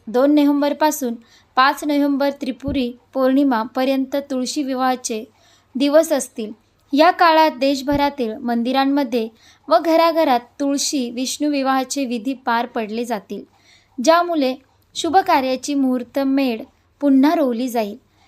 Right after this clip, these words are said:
दिनदर्शिकेनुसार एक नोव्हेंबरला स्मार्त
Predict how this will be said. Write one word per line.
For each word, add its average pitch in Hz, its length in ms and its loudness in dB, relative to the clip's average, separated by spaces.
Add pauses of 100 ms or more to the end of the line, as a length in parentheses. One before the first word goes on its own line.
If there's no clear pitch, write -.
(140)
दिनदर्शिकेनुसार 294 1200 0 (160)
एक 269 240 -4
नोव्हेंबरला 269 640 0 (360)
स्मार्त 302 540 2